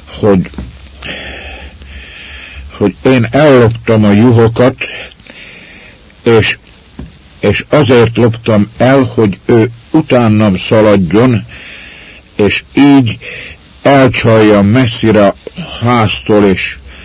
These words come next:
ez alatt jön a gyermeket. A legény csuklott egyet,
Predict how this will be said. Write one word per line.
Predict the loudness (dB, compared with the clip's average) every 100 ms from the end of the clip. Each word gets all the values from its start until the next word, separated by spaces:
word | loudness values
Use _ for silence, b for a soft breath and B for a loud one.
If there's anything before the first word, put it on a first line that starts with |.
| B B B B B B B B -20 -2
ez | 0 2
alatt | 2 2 0 -12 -20 -16
jön | -4 2 4 4 4 2 -2 -12 -14 -4
a | -2
gyermeket. | 0 2 2 2 0 -2 -4 -4 B B B B B B B B B -20 -20 -4
A |
legény | -2 0 -2
csuklott | -2 -6 -4 -4 -6 -8
egyet, | -10 -8 -10 -10